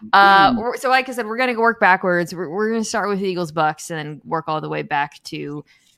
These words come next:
Speaker 1: the, to the Browns, uh, who, and the aforementioned breakdancing tackle on top of Joe Flacco. Um, so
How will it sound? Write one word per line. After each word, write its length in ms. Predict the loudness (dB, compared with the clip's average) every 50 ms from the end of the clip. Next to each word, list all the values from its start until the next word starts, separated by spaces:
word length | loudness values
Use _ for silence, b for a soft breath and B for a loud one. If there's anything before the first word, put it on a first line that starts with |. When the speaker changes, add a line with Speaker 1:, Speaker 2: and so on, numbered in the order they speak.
| _ _ _
Speaker 1:
the, 100 | -8 -6
to 160 | -4 -4 -4
the 80 | -2 0
Browns, 420 | 0 0 0 0 -4 -6 -10 -10
uh, 60 | -10
who, 460 | -8 -8 -8 -6 -6 -8 -8 -8 -8
and 280 | -6 -6 -6 -6 -8 -8
the 120 | -8 -8
aforementioned 600 | -8 -4 -2 -2 -2 -2 -4 -8 -8 -10 -10 -10 -8
breakdancing 520 | -8 -8 -6 -8 -10 -10 -10 -12 -14 -6
tackle 320 | -2 -2 -2 -2 -4 -8 -8
on 160 | -8 -10 -6
top 200 | -8 -8 -8 -8
of 60 | _
Joe 140 | -18 -18 -14
Flacco. 400 | _ -10 -10 -10 -10 -12 -14 b b b b b b b b b b _ 2
Um, 720 | 4 6 6 6 6 4 2 0 -4 -8 -12 -12 -14 -16 -18 _ _ _ _ _ _ _ _ _ _ -8
so 540 | 0 4 6 6 6 4 2 -2 -6 -10